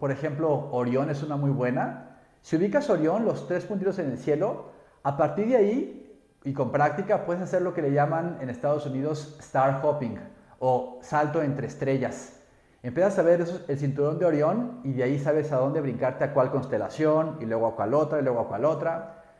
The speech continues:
Y así es más fácil encontrar cosas en el cielo. Es mucho más divertido cuando tienes tu telescopio y sabes cómo buscar eso que, que quieres ver.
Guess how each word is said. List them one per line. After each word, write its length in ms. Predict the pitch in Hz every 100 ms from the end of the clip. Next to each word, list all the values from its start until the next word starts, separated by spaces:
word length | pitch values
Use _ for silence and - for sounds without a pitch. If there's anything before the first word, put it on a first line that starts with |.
| _ 147
Y 80 |
así 200 | 147 143
es 100 | 190 190
más 220 | 202 202
fácil 360 | 202 196 220
encontrar 400 | 180 139 135 147
cosas 240 | 151 151 143
en 80 | 117
el 100 | 98
cielo. 320 | 113 92 90 - -
Es 120 | 139
mucho 220 | 165 151
más 140 | 139 139
divertido 320 | 127 127 139
cuando 180 | 117 113
tienes 180 | 131
tu 60 | -
telescopio 640 | 107 - 139 139 190 - - - - -
y 60 |
sabes 480 | 110 127 139 139 - - - - _ _ -
cómo 240 | 151 156
buscar 720 | 143 143 143 135 202 - - - - _ -
eso 260 | 120 139
que, 300 | 139 104 98 -
que 120 | 107
quieres 320 | 117 117 101
ver. 320 | 92 - -